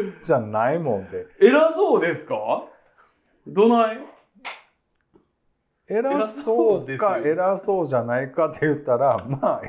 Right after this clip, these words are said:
Speaker 1: 偉そうやけど、でも、いいか悪いかっていう話じゃない、なくてね。
Speaker 2: あ、そうね。
Speaker 1: うん。
Speaker 2: そうね。
Speaker 1: だから別にいいと思うんですけど、
Speaker 2: はい。うん。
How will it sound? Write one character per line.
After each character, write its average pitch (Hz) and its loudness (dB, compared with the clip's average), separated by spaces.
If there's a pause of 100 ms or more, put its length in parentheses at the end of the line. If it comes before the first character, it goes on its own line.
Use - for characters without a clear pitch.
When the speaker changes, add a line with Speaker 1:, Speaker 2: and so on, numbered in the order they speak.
Speaker 1:
偉 185 2
そ - -2
う 202 2
や 120 0
け 92 -8
ど、 107 -6 (560)
で 185 2
も、 156 0 (800)
い 254 4
い 320 2
か 220 4
悪 226 4
い 143 -8
か 123 0
っ 101 -4
て 101 -10
い - -6
う - -6
話 139 -6
じ - -12
ゃ - -18
な 95 -8
い、 123 -14
な 127 -6
く - -20
て - -20
ね。 - -10
Speaker 2:
あ、 139 -4
そ 131 -2
う 143 -14
ね。 - -14
Speaker 1:
う 110 -16
ん。 107 -16
Speaker 2:
そ - -12
う - -8
ね。 101 -10
Speaker 1:
だ 147 -2
か 160 -6
ら 175 2
別 196 -6
に 170 -6
い - -8
い 202 -10
と 127 -2
思 135 -4
う - -10
ん 95 -10
で 85 -16
す - -20
け 98 -18
ど、 107 -10
Speaker 2:
は 87 -10
い。 - -12
う 117 -12
ん。 110 -18